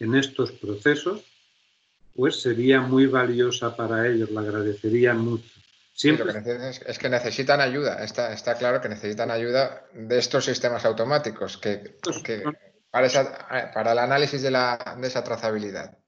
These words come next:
Speaker 1: Sí,
Speaker 2: Ujú.
Speaker 1: estos son palabras de epidemiólogos, ¿no? Donde se
Speaker 2: Ujú.
Speaker 1: ven totalmente desbordados.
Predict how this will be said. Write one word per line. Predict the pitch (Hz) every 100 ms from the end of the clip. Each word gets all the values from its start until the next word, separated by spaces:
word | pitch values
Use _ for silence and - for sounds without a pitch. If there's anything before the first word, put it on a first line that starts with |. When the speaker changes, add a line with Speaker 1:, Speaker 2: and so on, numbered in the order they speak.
| _ _
Speaker 1:
Sí, | - 127
Speaker 2:
Ujú. | 113 139
Speaker 1:
estos | 156 - - 160
son | 160
palabras | 151 147 151 170 156
de | 139
epidemiólogos, | 131 110 107 117 107 98 95
¿no? | 151
Donde | 170 135
se | 117 113
Speaker 2:
Ujú. |
Speaker 1:
ven | 127 -
totalmente | 113 135 127 131 131 139
desbordados. | 117 104 98 95 92